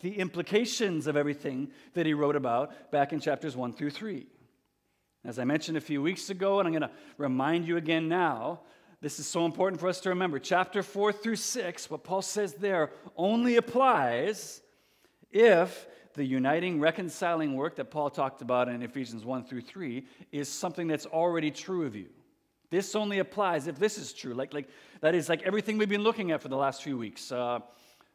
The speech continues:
walking in a manner worthy of your calling, uh, re-, being renewed in the spirit of your mind, walking as children of light, which is what we're gonna talk about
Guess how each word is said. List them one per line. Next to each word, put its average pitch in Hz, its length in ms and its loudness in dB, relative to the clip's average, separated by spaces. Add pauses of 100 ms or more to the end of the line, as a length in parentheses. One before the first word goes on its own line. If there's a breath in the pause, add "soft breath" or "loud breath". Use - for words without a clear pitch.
(180 soft breath)
walking 165 380 2
in 175 80 2
a 175 40 2
manner 175 280 4
worthy 180 300 2
of 175 60 -2
your 175 100 -4
calling, 131 640 0
uh, 110 240 -4 (420 loud breath)
re-, 123 140 -8
being 147 280 0
renewed 170 280 4
in 180 80 -2
the 175 60 -2
spirit 185 300 0
of 175 80 0
your 185 120 -2
mind, 151 340 0
walking 175 420 0 (140)
as 170 220 -4
children 208 440 -2
of 190 140 2
light, 185 380 2
which 139 160 -10
is 123 60 -12
what 160 120 -8
we're 160 60 -10
gonna 160 160 -2
talk 160 280 -4
about 165 300 -2